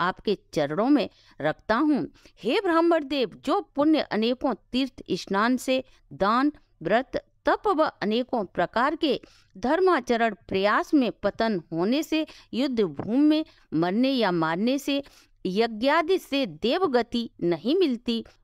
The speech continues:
वो मेष की संक्रांति में प्रातः स्नान कर भगवान श्री हरि का पूजन, कथा व बैसाख महात्म्य सुनता सुनाता है, उसे यथोचित वैष्णवीय धर्मों का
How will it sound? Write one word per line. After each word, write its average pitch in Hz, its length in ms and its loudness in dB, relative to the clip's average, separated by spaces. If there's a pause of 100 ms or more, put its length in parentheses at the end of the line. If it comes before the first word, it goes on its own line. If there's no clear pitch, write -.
वो 311 340 2
मेष 202 480 -2
की 370 200 0
संक्रांति 196 760 -2
में 370 160 2
प्रातः 190 420 -2 (160)
स्नान 233 420 0
कर 254 220 0
भगवान 180 440 -2
श्री 262 400 -2
हरि 247 300 -2
का 226 200 0
पूजन, 262 440 -2 (320)
कथा 226 380 0
व 277 160 0
बैसाख 196 540 0
महात्म्य 175 560 0
सुनता 175 520 -2
सुनाता 151 520 -2
है, 262 240 -2 (480)
उसे 262 360 -2 (120)
यथोचित 247 720 -2 (340)
वैष्णवीय 320 720 0 (100)
धर्मों 220 380 -2
का 208 240 -2